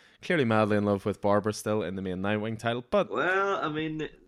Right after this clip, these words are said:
Speaker 2: Dick and, Dick and, and Coriander have, uh, have a, a long-standing,
Speaker 1: A very long-standing
Speaker 2: um,
Speaker 1: history.
Speaker 2: on-again, off-again relationship as well. Now, I mean, I,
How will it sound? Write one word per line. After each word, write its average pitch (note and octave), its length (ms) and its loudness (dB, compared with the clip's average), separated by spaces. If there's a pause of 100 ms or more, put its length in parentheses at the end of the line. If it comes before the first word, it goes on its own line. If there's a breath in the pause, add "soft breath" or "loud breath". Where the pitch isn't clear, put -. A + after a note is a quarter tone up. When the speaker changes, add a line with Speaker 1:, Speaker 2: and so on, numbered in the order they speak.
(200)
Speaker 2:
Dick B2+ 260 -6
and, A2 520 -6
Dick A#2+ 180 -4
and, G#2+ 380 -8
and F#2+ 480 -8
Coriander A2+ 640 0
have, G2+ 260 -6 (100)
uh, F#2+ 380 -8 (100)
have F2+ 220 -12
a, F2+ 240 -8
a F2 60 -6
long-standing, G2 720 -4
Speaker 1:
A - 20 -2
very G2 220 0
long-standing F#2+ 560 -4
Speaker 2:
um, F#2 80 -8
Speaker 1:
history. F#2+ 300 -10
Speaker 2:
on-again, G2 420 -4
off-again G2 400 -6
relationship G2 720 -6
as G2+ 180 -4
well. A2+ 460 -4
Now, A#2+ 160 -4
I - 920 -8
mean, F#2+ 160 -6
I, F#2+ 460 -6